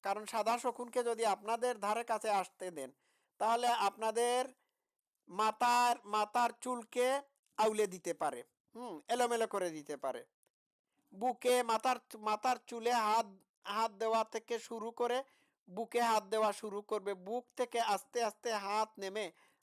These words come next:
আপনাদের দুই উরুর মাঝখানে কোনো জায়গায় কোনো কিছুকে শক্ত করে ধরে, শক্ত করে ধরে ফেলতে পারে।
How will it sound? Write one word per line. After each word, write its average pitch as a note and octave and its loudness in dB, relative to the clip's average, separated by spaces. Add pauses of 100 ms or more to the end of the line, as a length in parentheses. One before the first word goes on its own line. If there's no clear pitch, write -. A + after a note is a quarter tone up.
আপনাদের G3+ -2
দুই G#3 -10
উরুর A3 -8
মাঝখানে G#3 -2 (480)
কোনো G#3+ -2
জায়গায় G3 2
কোনো G#3 -10
কিছুকে G#3+ -8
শক্ত - -12
করে F#3+ -6
ধরে, F3 -4 (680)
শক্ত - -8
করে B3+ -2 (380)
ধরে G3+ 0
ফেলতে D#3 -6
পারে। B2+ -6